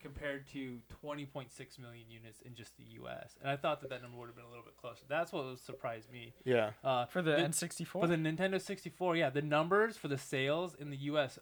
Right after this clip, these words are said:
Speaker 1: across everything for the Nintendo sixty-four.
Speaker 2: They also did get the expansion stuff.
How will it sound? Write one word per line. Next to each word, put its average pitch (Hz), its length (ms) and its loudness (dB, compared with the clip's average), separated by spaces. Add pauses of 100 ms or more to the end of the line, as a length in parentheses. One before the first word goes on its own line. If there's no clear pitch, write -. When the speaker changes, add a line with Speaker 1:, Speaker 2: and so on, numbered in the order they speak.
Speaker 1:
across 147 720 -2
everything 147 500 -2
for 131 120 -14
the 127 60 -10
Nintendo 127 240 -8
sixty-four. 135 200 -8
Speaker 2:
They 147 140 12
also 196 240 10
did 143 180 6
get 135 120 4
the 110 120 0
expansion 113 600 0
stuff. 76 360 -8